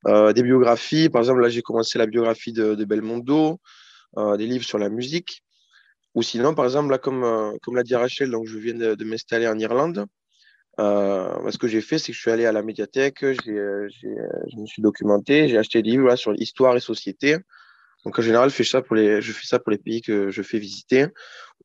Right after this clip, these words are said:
ou, euh, ou qui me passionnent, comme le, le Japon, par exemple. Et sinon, en termes de, d'iconographie, euh, ce qui nous avait été, euh, recommandé par les, les enseignants de la, la licence pro où j'étais à Narbonne,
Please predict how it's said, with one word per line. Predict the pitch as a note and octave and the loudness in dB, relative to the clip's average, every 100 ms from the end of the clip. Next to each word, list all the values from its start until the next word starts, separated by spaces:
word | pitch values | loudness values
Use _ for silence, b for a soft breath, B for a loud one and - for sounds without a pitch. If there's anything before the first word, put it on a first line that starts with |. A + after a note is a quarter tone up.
| - | 0
ou, | A2 A2 | 4 6
euh, | G#2+ G2+ | 6 6
ou | G2+ | 4
qui | G2+ | 2
me | A#2 | 0
passionnent, | G#2+ G#2 B2 C3+ | 0 2 2 2
comme | A#2+ G#2+ | 0 0
le, | G2+ | 2
le | G2+ | 2
Japon, | G#2+ G#2+ - B2 | 0 -2 -4 -4
par | A#2+ | -2
exemple. | A2+ G#2+ G2 _ _ _ _ _ _ _ - | -2 -4 -10 _ _ _ _ _ _ _ -8
Et | |
sinon, | F#2+ - A#2 C3+ D3 | -6 -6 -2 0 2
en | B2+ A2+ | 0 -2
termes | G#2+ C#3+ C3 C3 B2 A2+ | -4 -4 -2 -2 -4 -4
de, | A#2+ G#2+ G#2+ G#2 G2 A2 - | -4 -2 -2 -4 -8 -12 -14
d'iconographie, | - A#2+ - B2 B2+ A2+ A2+ - E3 G#3+ - B B B B B - | -16 -8 -2 2 4 4 0 0 -2 -2 -8 B B B B B -2
euh, | G#2+ G#2+ G#2 G#2 A2 A1+ - - - _ _ _ _ - | 2 4 6 4 4 2 0 -6 -14 _ _ _ _ -16
ce | - | -12
qui | - C3+ | 0 4
nous | B2 | 6
avait | C3 C3+ C#3 | 6 6 4
été, | C#3 - D3+ D3+ | 2 0 4 6
euh, | C3+ A#2+ A2+ A2 | 6 6 4 4
recommandé | A2 A#2+ - C#3 C3+ C3+ D#3 | 0 -4 -4 -2 -2 -2 -4
par | B2+ A2+ | -4 -4
les, | G#2+ G#2+ | -2 -2
les | G#2+ B2 | -4 -4
enseignants | C3+ C3+ C#3 C#3+ | -6 -6 -2 -2
de | C#3+ B2 | -2 -2
la, | A2 G#2+ G#2+ - | -2 -2 -6 -8
la | A#2 | -6
licence | A2+ A#2+ B2+ - | -6 -6 -8 -10
pro | - C3+ | -4 -2
où | B2+ | -2
j'étais | A#2+ - | -4 -4
à | A#2 | -2
Narbonne, | A2 A#2 B2 D#3 A2 | -2 -4 -2 -2 -4